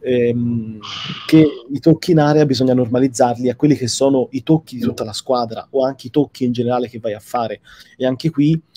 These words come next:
vediamo che Nzola, eh, so-, fa soltanto il quindici per cento dei propri tocchi in area. Questo perché non riesce a dare profondità, perché la squadra forse non glielo permetterà, mentre Cabral arriva a numeri altissimi.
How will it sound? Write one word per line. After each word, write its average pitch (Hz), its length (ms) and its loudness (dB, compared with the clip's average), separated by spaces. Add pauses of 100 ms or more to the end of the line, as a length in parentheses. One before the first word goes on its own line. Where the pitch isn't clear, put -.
(120)
vediamo 131 380 2
che 123 360 -2
Nzola, 127 480 0 (300)
eh, 101 560 -10
so-, - 200 -12
fa 120 120 -6
soltanto 131 440 2
il 117 60 -4
quindici 139 300 4
per 117 140 -2
cento 123 240 2
dei 107 80 -4
propri 107 200 -6
tocchi 113 280 -6
in 117 80 0
area. 104 240 -4 (640)
Questo 143 240 0
perché 127 240 4
non 117 120 6
riesce 123 200 2
a 113 40 -4
dare 120 160 0
profondità, 127 580 0
perché - 280 2
la - 140 -4
squadra - 280 -8 (140)
forse - 240 -8
non 120 100 -2
glielo 117 200 -2
permetterà, 117 500 -2 (540)
mentre 147 420 2
Cabral 123 720 -2 (360)
arriva 131 640 0
a 123 120 0
numeri 131 540 4
altissimi. - 760 2